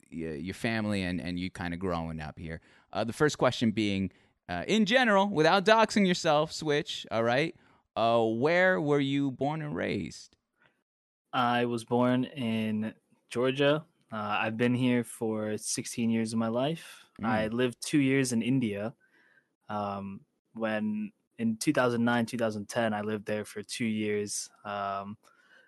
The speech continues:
Speaker 2: when my dad was, like, trying to find a new job. He was trying to switch out of the job that he had, and he was, like,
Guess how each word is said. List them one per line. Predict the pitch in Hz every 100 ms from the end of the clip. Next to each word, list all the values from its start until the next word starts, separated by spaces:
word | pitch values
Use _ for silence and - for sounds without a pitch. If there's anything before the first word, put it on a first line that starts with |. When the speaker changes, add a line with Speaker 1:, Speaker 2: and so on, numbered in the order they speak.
| _ -
Speaker 2:
when | 107 107 104 104 101 104 113 _
my | 117 113
dad | 107 117 117 113
was, | 113 104
like, | 107 107 - - - - - -
trying | 160 151
to | 147
find | 160
a | 147
new | 143 139
job. | 139 139 139
He | 123
was |
trying | - 127 120
to |
switch | - 117 117
out | 113
of | 110
the | 107
job | 110 110
that | 107
he | 104
had, | - 110 110 -
and | 113 110
he | 107 107 107 107 104 _ _ _ _ -
was, | 110 - -
like, | 123